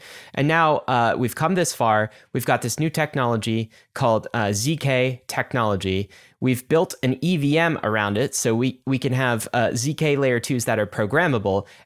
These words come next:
And what just launched, as I understand it, is the Polygon Z K E V M. And when you guys say launched,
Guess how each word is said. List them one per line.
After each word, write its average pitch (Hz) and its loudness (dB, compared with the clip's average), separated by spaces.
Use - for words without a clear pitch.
And 131 0
what 117 0
just 185 0
launched, 120 0
as 110 -2
I 127 0
understand 117 -2
it, - -4
is 117 -4
the 101 -4
Polygon 131 0
Z 131 0
K 135 0
E 120 -2
V 113 0
M. 95 -2
And 113 -2
when 147 2
you 190 0
guys 170 0
say 151 0
launched, 120 -2